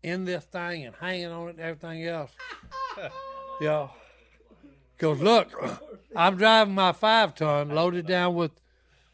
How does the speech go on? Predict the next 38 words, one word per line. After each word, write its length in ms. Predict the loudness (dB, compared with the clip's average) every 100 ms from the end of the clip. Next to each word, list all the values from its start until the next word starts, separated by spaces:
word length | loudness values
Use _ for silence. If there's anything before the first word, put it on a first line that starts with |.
| -14 -12 -10 2
engines 540 | 4 4 4 2 2
and 100 | 2
all 200 | 6 6
this 140 | 6 2
stuff 280 | 2 2 2
going 280 | 0 0
to 160 | -2 -6
the 160 | -6 -8 -2
Air 200 | 4 4
Force 300 | 2 -2 -4
Base, 380 | -4 -4 -4 -8
okay? 460 | -8 -4 -2 -2 -6 -20 -20 _ _ _
And 120 | -12
I 60 | -10
come 240 | -8 -4
over 280 | 0 0 -2
a 60 | -6
bridge, 640 | -4 -2 -2 -4 -8 -16 -20
and 100 | -16
this 80 | -14
thing 300 | -10 -8 -8
is 120 | -10
a, 100 | -14 -20 _ -18
it's 200 | -14 -12
a 60 | -4
high 240 | -2 -2
bridge 400 | -4 -6 -8 -6
going 380 | -4 -2 -4 -8 -12
up. 280 | -8 -8 -8
You 80 | -8
have 120 | -8 -8
to 60 |
go 140 | -6 -6
up 100 | -6
and 80 | -8
then 80 | -8
come 220 | -6 -4
down. 300 | -2 -2 -4